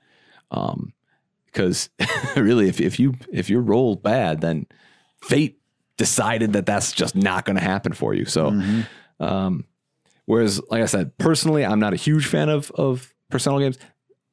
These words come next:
Speaker 1: Uh, like, I'd say Warhammer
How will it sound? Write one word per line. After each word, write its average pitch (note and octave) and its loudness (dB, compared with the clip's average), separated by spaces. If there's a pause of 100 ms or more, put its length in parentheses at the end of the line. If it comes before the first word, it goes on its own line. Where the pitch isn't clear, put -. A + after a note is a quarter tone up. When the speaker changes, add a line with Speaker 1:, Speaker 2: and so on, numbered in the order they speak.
Speaker 1:
Uh, F#2 0
like, F2 -2 (1600)
I'd G#2+ -4
say B2 2
Warhammer G2+ 2